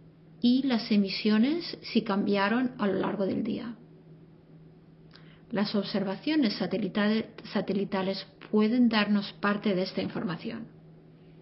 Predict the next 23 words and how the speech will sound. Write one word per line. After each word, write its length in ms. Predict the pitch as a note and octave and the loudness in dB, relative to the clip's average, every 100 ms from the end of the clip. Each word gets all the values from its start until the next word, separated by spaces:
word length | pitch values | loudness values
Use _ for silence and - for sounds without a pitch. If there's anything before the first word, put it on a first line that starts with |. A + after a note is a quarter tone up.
| - - - - - - - - - - | -20 -20 -20 -20 -20 -20 -20 -20 -20 -6
Por 100 | - | -2
ejemplo, 580 | F#3+ - A3+ A3 G3+ A3+ | -2 2 4 6 4 2
las 240 | A#3 F#3+ G#3 | 0 0 0
mediciones 520 | G3 F#3+ G#3+ G#3+ F#3+ | -2 0 2 4 2
de 80 | G3+ | -2
sensores 640 | - F#3 - F#3+ F#3+ F#3+ | -6 -4 -2 0 -2 -4
remotos 520 | G3 G3 F#3+ F#3+ - - | -4 -2 -2 -4 -6 -10
activos, 640 | F#3 - C4+ G#3+ G#3 G#3 | -12 -4 -2 0 -2 -4
como 340 | - F#3+ F#3+ | -4 -4 -2
los, 380 | G3 F#3+ G3+ - - - - - - | -2 -2 -6 -10 -18 -20 -20 -20 -12
el 220 | - F#3+ G3+ | -4 -2 2
lidar, 500 | C#4 F#3+ G#3 C4 A#3 - - - - - - | 2 2 0 -2 -6 -14 -20 -20 -20 -20 -2
pueden 340 | G#3+ A#3 C4+ | 2 4 2
brindarnos 800 | B3 A#3+ G#3 G#3 G#3 A3 A3+ - - - | 4 4 6 4 4 4 2 -2 -10 2
información 960 | A#3 B3+ - C4 B3 A#3+ A#3+ G3+ G3+ | 4 4 0 0 2 2 2 0 0
sobre 380 | G3 - F#3+ G3+ | -4 -4 -2 0
la 120 | F#3 | 0
altura 580 | F3+ F3 G#3 G3+ G#3+ A3+ | -2 0 2 2 0 0
de 160 | G#3+ G3+ | -2 0
las 220 | G3 - | -2 -4
columnas 480 | - F#3+ G3 G3+ G3 | -2 0 0 0 -2
de 120 | B3 | -2
humo, 500 | A3+ G3 F3+ A3+ A3 | 0 0 0 -2 -6